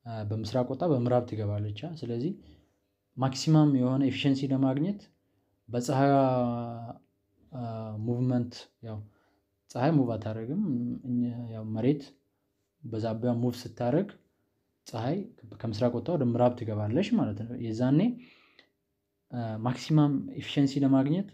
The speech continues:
ሶላር ፓኔሉ አብሮ ሙቭ ማድረግ አለበት ማለት ነው። ስቴሽነሪ የሆነበት ፖዚሽን ላይ ከሆነ፣ አሁን ለምሳሌ ቀጥ ቁጭ ብሎ ከሆነ ማክሲማም የሆነ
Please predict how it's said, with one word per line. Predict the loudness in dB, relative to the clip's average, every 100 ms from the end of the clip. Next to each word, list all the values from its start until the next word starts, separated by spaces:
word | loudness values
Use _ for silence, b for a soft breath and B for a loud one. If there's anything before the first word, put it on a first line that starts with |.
| -12
ሶላር | -2 0 0
ፓኔሉ | 0 0 4 4
አብሮ | 4 4
ሙቭ | 4 2 -2
ማድረግ | -4 -4
አለበት | -4 -6 -6 -4
ማለት | -2 -2 -6
ነው። | -10 -14 -16 -20 _ _ _
ስቴሽነሪ | -8 -2 2 4 2
የሆነበት | 4 2 2 0 -2
ፖዚሽን | -2 -4 -2
ላይ | 0 0
ከሆነ፣ | 2 2 2 0 B B B B
አሁን | -4
ለምሳሌ | -2 -2 -2 -2
ቀጥ | 0 -2 -2
ቁጭ | -4 -2
ብሎ | 2 2 0
ከሆነ | -2 0 2 0 -4 _ _ _ _ _ _ _ _ _ _
ማክሲማም | -2 0 0 4 6 6
የሆነ | 4 4